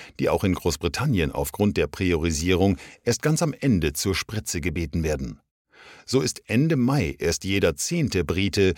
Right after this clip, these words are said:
zwischen sechzehn und neununddreißig Jahren vollständig geimpft und das Land hat seine Maßnahmen zudem seit dem zwölften April spürbar gelockert. So ist sogar der Besuch von Pubs wieder möglich. Dennoch sorgt der Herdenschutz dafür, dass dies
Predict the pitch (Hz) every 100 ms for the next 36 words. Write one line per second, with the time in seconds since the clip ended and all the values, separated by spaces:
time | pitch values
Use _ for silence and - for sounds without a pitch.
0 | - - 107 98 87 107 - - 95 80
1 | 92 95 101 82 87 120 - 87 85 95
2 | 85 - 101 - 87 85 - 117 160 -
3 | - - - - 151 85 104 135 113 104
4 | 95 90 95 107 110 104 101 98 76 92
5 | 101 - _ - 143 156 98 80 - 101
6 | 113 - 120 76 - 90 90 - 104 82
7 | 78 78 120 104 73 - - - _ _
8 | _ _ _ _ - - - 180 - 147
9 | 117 131 139 117 95 90 151 - 101 82
10 | 71 - - 87 - - - 92 82 120
11 | 156 95 69 - - - - - 110 123
12 | 151 - - - 113 135 - 98 85 143
13 | 92 87 104 87 - 92 - 95 80 73
14 | - 95 -